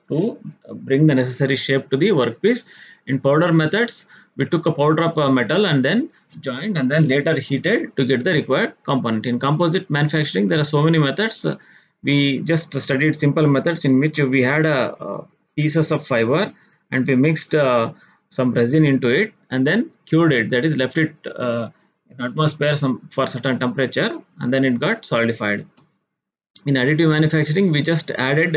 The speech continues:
layer by layer, uh, material and created the required complex shape. So in secondary process, we study tube types. One is the machining process. It could be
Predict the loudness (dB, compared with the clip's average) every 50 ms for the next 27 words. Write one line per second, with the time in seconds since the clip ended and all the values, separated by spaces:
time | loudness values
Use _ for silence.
0 | -2 0 0 0 2 2 2 2 2 2 2 2 2 2 0 -2 -6 _ _ _
1 | _ _ _ _ _ _ _ _ _ _ _ _ _ -8 -6 -2 0 0 0 0
2 | 0 0 0 2 2 0 0 -2 -4 -10 -8 -4 -2 -2 -2 -2 -2 0 0 0
3 | 0 -2 -2 -2 -2 -2 0 -2 -2 0 0 0 0 0 0 -2 -2 0 -2 -2
4 | -2 -4 -6 -4 -2 -2 -2 -4 -6 _ _ _ _ _ _ _ _ _ -2 0
5 | 2 2 2 0 0 0 0 0 0 0 0 0 0 0 0 -2 -4 -4 -2 -2
6 | -2 -2 0 -2 0 0 0 0 2 2 2 2 2 0 -2 -2 -2 -2 -2 0
7 | 2 4 4 4 4 2 0 0 0 0 2 2 2 2 0 0 0 0 2 2
8 | 2 2 2 0 -2 -2 -2 -2 -2 -2 -2 -4 -6 -6 -2 -2 -2 0 0 0
9 | 0 0 0 -4